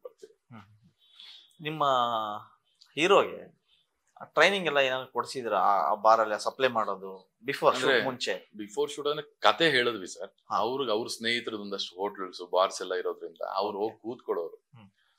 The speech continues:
Speaker 1: So ಒಂದಷ್ಟು ಟೈಮ್ ಸ್ಪೆಂಡ್ ಮಾಡಿ,
Speaker 2: ಹ್ಮ್.
Speaker 1: ಪ್ಲಸ್ ಸೆಟ್ಗೆ ಅವ್ರು ಯಾವತ್ತೂ ಲೇಟ್ ಬರ್ತಿರ್ಲಿಲ್ಲ.
Speaker 2: ಓಕೆ, ಮುಂಚೆ.
Speaker 1: ಸೆಟ್ಗೆ ಒಬ್ಬ ಆರ್ಟಿಸ್ಟ್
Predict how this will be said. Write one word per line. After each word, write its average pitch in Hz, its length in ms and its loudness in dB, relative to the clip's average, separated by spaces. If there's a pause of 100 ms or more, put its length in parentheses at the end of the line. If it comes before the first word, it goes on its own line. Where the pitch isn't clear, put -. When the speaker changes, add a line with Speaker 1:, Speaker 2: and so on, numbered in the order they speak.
(180)
Speaker 1:
So 95 60 -4
ಒಂದಷ್ಟು 92 460 -8
ಟೈಮ್ 104 260 -2
ಸ್ಪೆಂಡ್ 101 360 -6
ಮಾಡಿ, 85 320 -2
Speaker 2:
ಹ್ಮ್. 104 360 -20
Speaker 1:
ಪ್ಲಸ್ 113 240 -4
ಸೆಟ್ಗೆ 139 360 -2
ಅವ್ರು 120 180 2
ಯಾವತ್ತೂ 104 640 -4 (120)
ಲೇಟ್ 131 260 0
ಬರ್ತಿರ್ಲಿಲ್ಲ. 80 640 -8 (160)
Speaker 2:
ಓಕೆ, 101 260 -4
ಮುಂಚೆ. 92 300 -12
Speaker 1:
ಸೆಟ್ಗೆ 147 440 4
ಒಬ್ಬ 120 200 4
ಆರ್ಟಿಸ್ಟ್ - 720 -2